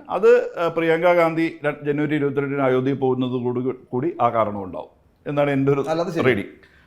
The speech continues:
Speaker 1: അത് അവിടെ നിൽക്കുമ്പോൾ ഞാൻ ഈ, നമ്മൾ പ്രധാനപ്പെട്ട, കേരളത്തെ സംബന്ധിച്ച് ഇപ്പോൾ ഏറ്റവും പ്രധാനപ്പെട്ട ഒരു വിഷയം നമ്മൾ പറയാതെ പോയത്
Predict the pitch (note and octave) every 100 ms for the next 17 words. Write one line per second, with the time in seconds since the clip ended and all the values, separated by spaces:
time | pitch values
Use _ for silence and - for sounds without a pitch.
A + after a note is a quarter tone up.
0 | _ D#3+ F3+ F#3+ E3+ E3 D3 C#3+ D#3 F#3+
1 | G#3+ G3+ G3+ - - E3+ F3+ F3 F3 -
2 | C#3 D#3+ F#3 E3 A#2 - C3+ C#3+ D#3 D3+
3 | C#3 C3+ C3+ B2 B2+ D3+ C3+ B2 B2 A#2+
4 | A#2 A2+ G#2+ G2+ G2 G2+ G2 G2 G2+ G2+
5 | G#2 F#2+ F2+ G2